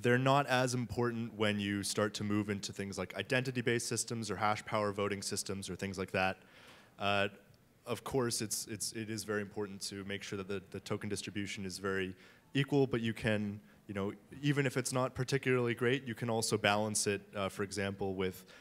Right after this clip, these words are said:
uh, lowering the threshold or, or raising the threshold for, for acceptance, uh, based on turnout and things like that, uh, just to make sure that you're actually dealing with, uh, like, when you're dealing with parties who hold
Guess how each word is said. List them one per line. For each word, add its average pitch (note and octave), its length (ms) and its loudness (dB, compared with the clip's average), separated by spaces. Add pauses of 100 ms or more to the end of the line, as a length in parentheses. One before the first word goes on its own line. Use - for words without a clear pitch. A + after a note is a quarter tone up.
(220)
uh, F2+ 280 0 (1040)
lowering C3+ 580 6
the A#2 140 2
threshold A#2 600 2
or, A2 180 2
or G#2+ 100 4
raising B2 360 4
the G#2+ 60 -8
threshold A#2+ 380 2
for, G#2+ 240 6
for G#2 220 2
acceptance, - 840 2
uh, G#2 100 -2
based G#2 300 0
on G2 100 0
turnout C3 480 4
and G#2 120 -2
things G#2 220 -2
like F#2+ 140 -2
that, G2 280 2 (280)
uh, F#2+ 120 2
just A#2 200 -2
to A#2 60 0
make G#2+ 160 0
sure G#2+ 260 2
that G2+ 120 -2
you're G#2 120 2
actually G2+ 260 0
dealing G2+ 380 0
with, F#2+ 280 -2 (440)
uh, F2 260 -8 (140)
like, G#2+ 200 -8
when A#2+ 160 2
you're A2+ 100 2
dealing A2 340 2
with G2+ 160 -4
parties G#2+ 440 6
who G2+ 160 0
hold G2+ 400 0